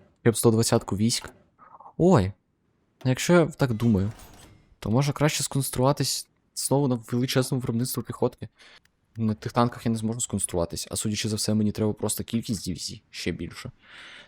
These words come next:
Не знаю, може зависаджувати Італію. Сюди довисаджуватись. В цій зоні. Просто сильніші висадки робити. Знову ж, чим сильніше я зараз тут стаю, тим більше ш-,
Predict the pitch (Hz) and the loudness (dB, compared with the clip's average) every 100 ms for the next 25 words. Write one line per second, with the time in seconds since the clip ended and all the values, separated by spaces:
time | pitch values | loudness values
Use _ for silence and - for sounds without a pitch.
0 | - 104 98 85 92 95 98 - 98 101 | -2 0 4 2 2 0 2 2 2 0
1 | - - - 80 82 69 _ - - - | -2 -6 -2 0 0 -4 _ -20 -20 -20
2 | _ _ - - 95 78 76 - 78 71 | _ _ -8 -2 0 0 -2 -2 -2 -2
3 | 73 - - _ _ _ _ - - 87 | -8 -10 -14 _ _ _ _ -14 -8 -6
4 | 73 78 - _ - _ _ 85 - - | -6 -8 -10 _ -20 _ _ -6 -4 -2
5 | 95 85 - 92 - - 95 90 104 104 | -2 -2 -4 -2 -4 -4 -4 -2 -4 -8
6 | _ _ - - _ _ - 107 131 - | _ _ -20 -20 _ _ -8 -2 0 -2
7 | - 120 - 131 143 - 127 131 127 - | -2 -2 0 0 0 0 0 2 0 -2
8 | 117 - 113 127 208 135 - _ _ _ | -6 -6 -4 -2 -2 -4 -10 _ _ _
9 | _ _ - 107 107 104 107 - - - | _ _ -4 0 0 -2 -4 -6 -6 -10